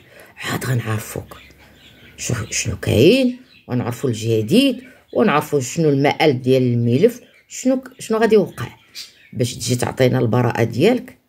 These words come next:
لا يعقل، ولا تبرأ راسك انت، ماشي انت المحكمة ولا قاضي التحقيق. هذاك قايلوش لا ما قالش ودني للقفة، قرض قنيطرة،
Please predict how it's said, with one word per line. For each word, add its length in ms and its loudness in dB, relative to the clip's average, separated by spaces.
لا 120 -4
يعقل، 460 -4
ولا 100 2
تبرأ 460 0
راسك 340 -2
انت، 200 -2
ماشي 400 -2
انت 140 -4
المحكمة 540 -2
ولا 140 0
قاضي 240 -2
التحقيق. 460 -8
هذاك 600 0
قايلوش 440 2
لا 60 0
ما 80 -2
قالش 440 0
ودني 240 -2
للقفة، 560 -6
قرض 240 0
قنيطرة، 580 -2